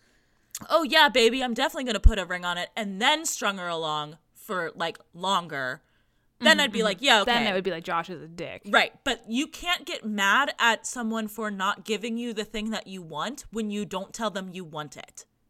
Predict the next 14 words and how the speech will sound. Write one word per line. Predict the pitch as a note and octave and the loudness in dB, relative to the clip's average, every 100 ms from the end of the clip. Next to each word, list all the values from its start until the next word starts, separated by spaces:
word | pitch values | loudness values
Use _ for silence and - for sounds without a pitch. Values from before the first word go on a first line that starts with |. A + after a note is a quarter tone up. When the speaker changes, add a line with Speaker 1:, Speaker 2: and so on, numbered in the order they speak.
| _ _ | _ _
Speaker 2:
Mm-hmm, | A#3+ A3 G3 E3+ | 0 0 -2 -6
mm-hmm. | G3+ F3+ E3 - _ _ _ _ _ - - - _ _ _ | -6 -6 -10 -18 _ _ _ _ _ -20 -20 -20 _ _ _
Yes. | G3+ D#3 A2 - - _ _ | -10 -8 -10 -14 -20 _ _
He's | _ D#4 D#4 | _ 0 2
definitely, | E4+ F#4 G4 G#4 F#4 C#4 C#4 C4 B3 A#3+ - - - | 2 0 0 -6 -4 -4 -4 -4 -4 -6 -8 -10 -2
um, | G#3 G#3+ G#3 G3 F#3+ F3 - _ _ _ _ - | 2 2 0 -2 -6 -12 -16 _ _ _ _ -8
not | G#3 A3 F#3 | -2 0 0
portrayed | - A3+ A#3 G3+ | 0 -2 -2 -2
well, | F3+ E3 D3+ D3+ A3+ C4 _ _ - | -4 -6 -6 -4 -4 -6 _ _ -2
but | G#3 G#3+ | 0 2
Speaker 1:
Mm-hmm. | |
Speaker 2:
there | G#3 G#3 | 0 0
is | A3 | 0
a, | A3+ | 0